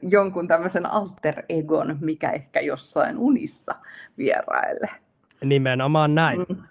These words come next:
Speaker 2: Mä kurkin vähän mun muistiinpanoja, koska mulla oli muutamia juttuja, mistä mä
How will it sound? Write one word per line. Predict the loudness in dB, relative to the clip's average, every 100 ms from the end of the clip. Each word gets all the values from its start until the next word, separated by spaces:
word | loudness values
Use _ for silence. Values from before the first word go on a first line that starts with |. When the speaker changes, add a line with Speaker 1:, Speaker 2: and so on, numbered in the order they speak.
| _ _ _ _ _ _ _ _ _ _ _ _ _ -2
Speaker 2:
Mä | -2 -2 _ _ _ _
kurkin | 4 6 4
vähän | 6 6 6
mun | 6
muistiinpanoja, | 8 6 6 0 2 4 4 2 0 -4 -4
koska | -6 0 0 0
mulla | 2 4
oli | 6
muutamia | 6 4 4 4 6
juttuja, | 4 2 0 -2 0
mistä | -2 -2
mä | 0 2